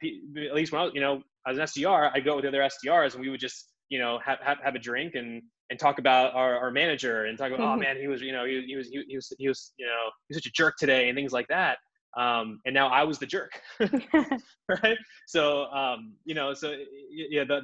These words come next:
Speaker 1: that, I definitely experienced some of that. Um, and it, you know, it caused me to grow up very, very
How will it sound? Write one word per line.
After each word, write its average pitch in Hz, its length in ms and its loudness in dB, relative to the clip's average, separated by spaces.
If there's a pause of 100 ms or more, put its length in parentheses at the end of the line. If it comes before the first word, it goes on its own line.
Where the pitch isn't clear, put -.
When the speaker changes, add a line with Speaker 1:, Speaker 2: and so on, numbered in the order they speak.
Speaker 1:
that, 151 180 2
I 135 80 0
definitely 160 320 -2
experienced 143 480 -2
some 135 160 -6
of 117 120 -6
that. 127 260 2 (520)
Um, 107 460 -2 (800)
and 120 180 -2
it, 127 240 0
you 127 60 -6
know, 123 120 -2
it 123 200 -4
caused 147 260 0
me 147 120 -2
to 113 60 -6
grow 123 280 0
up 113 220 0
very, 113 240 0
very 107 260 -4